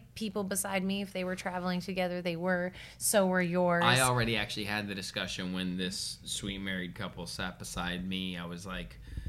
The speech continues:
Speaker 2: I, 'cause she used his name. She said, like, "Oh, and who's here? Gary." And then when he showed up, I'm like, "Are you Gary?" And he's, <laughs> and he's like, "Yeah." And I'm like, "Are you alone?" Or, and he's like, "This is my wife." I'm like, I'm like, "All right, that's cool.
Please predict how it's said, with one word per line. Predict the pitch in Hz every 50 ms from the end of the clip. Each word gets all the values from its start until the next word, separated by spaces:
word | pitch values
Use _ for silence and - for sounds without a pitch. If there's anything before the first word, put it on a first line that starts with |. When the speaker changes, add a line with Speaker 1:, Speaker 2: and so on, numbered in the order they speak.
| - - - - - - - - - - - -
Speaker 2:
I, | 123 123 123 123 120 110 110 123 113 110
'cause | - 120 107
she | - - 113
used | 104 101 101 101 98 - -
his | 104 92 -
name. | 101 95 92
She | - - - 190
said, | - - - 95 90 85 90
like, | 85 82 90 - 123
"Oh, | 131 123 -
and | - 92
who's | 95 107 98 90 -
here? | - - 101 92 95 -
Gary." | - 113 107 104 101 101 101 107 107 - - - - - - -
And | - 92 98
then | 107 104
when | 101 98
he | 98
showed | 92 - - 113 104
up, | 101 98 110
I'm | 104
like, | 95 95 95
"Are | 98
you | 110 127 160 170
Gary?" | 143 120 123 127 139 156 165 180 190 196 185 - - - -
And | - 123
he's, | 147 160 - -
<laughs> | 240 226 - - -
and | 254 208 185 185
he's | 175 165 151
like, | 160 156 139
"Yeah." | 127 165 202 240 254 233 175 135 117 123
And | 147 160
I'm | 165 165 160
like, | 151 151 147 135 - - - - - - - - - - - - - - - - - -
"Are | - 127
you | 165 190 214
alone?" | 202 170 160 165 190 202 208 208
Or, | 190 170 160
and | 151 151 135 127 143 143
he's | 151 151 147
like, | 151 151
"This | 160 175 185
is | 175 170
my | 160 156 156
wife." | 151 165 165 147 127 127
I'm | 127 123
like, | 123 117 113 110 - - - - - - - -
I'm | - 92
like, | 95 107
"All | 113
right, | 110 98 95 95 -
that's | 139 139 135 120 -
cool. | - - 104 98 98 95 92 -